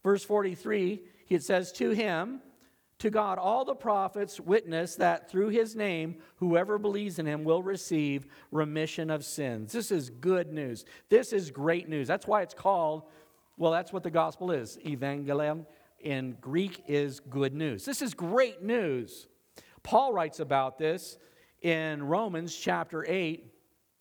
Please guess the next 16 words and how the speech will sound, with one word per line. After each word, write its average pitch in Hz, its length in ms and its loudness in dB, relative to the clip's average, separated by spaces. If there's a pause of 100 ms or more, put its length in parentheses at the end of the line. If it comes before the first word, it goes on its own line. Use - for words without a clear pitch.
(1000)
I'm 135 140 -4
sorry, 135 180 0
Romans 156 340 -4
chapter 143 300 -2
ten, 127 260 -4
verse 135 300 -4
eight 113 340 -6 (1000)
and 139 200 -2
on. 123 420 -4
He 147 220 -2
writes, 135 500 -2 (240)
"The 180 140 4
word 214 600 0 (200)
is 202 300 2
near 214 240 0
you, 160 360 0